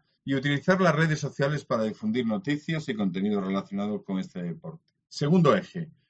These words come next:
promoción a nivel escolar y juvenil. Se está perdiendo, esto lo pongo yo de mi cuenta.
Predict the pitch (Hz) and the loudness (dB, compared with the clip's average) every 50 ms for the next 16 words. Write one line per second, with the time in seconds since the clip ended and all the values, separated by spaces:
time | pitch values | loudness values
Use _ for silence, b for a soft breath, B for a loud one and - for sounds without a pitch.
0 | _ _ _ - 117 123 123 127 123 - 165 180 202 202 180 156 143 151 170 165 | _ _ _ -4 -2 0 0 0 0 2 2 4 4 6 4 4 4 4 4 2
1 | 151 - - 131 127 147 156 156 151 - - 151 147 147 139 120 104 90 85 80 | 0 -2 0 2 4 4 4 4 2 0 0 0 2 2 2 2 2 2 0 -2
2 | - _ - - 101 98 - - 107 95 - 104 101 98 101 98 90 85 85 85 | -8 _ -12 -8 -8 -6 -4 -4 -4 -2 -2 -2 0 2 2 2 2 0 -4 -4
3 | - 95 98 95 87 104 98 98 95 95 101 95 98 95 92 - - 90 82 78 | -4 -2 -2 -2 -2 -2 -2 -2 0 0 0 2 2 0 0 -2 -4 -8 -8 -8
4 | 76 - - | -10 -12 -20